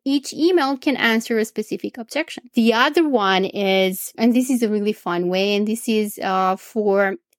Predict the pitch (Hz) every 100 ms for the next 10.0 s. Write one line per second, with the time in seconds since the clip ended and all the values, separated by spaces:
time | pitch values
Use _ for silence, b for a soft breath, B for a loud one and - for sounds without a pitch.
0 | _ - 233 262 269 254 226 214 - 180
1 | - - - - - _ _ - 220 240
2 | 247 269 247 233 226 220 208 208 202 202
3 | 185 180 - _ _ _ - 254 320 359
4 | 349 339 320 302 277 262 247 226 - -
5 | 226 240 240 220 _ - - _ _ 240
6 | 226 196 180 175 180 220 214 - 226 196
7 | - 170 170 - - 240 226 214 - 214
8 | 214 220 220 214 208 208 214 190 185 -
9 | 214 208 208 202 190 190 180 185 180 -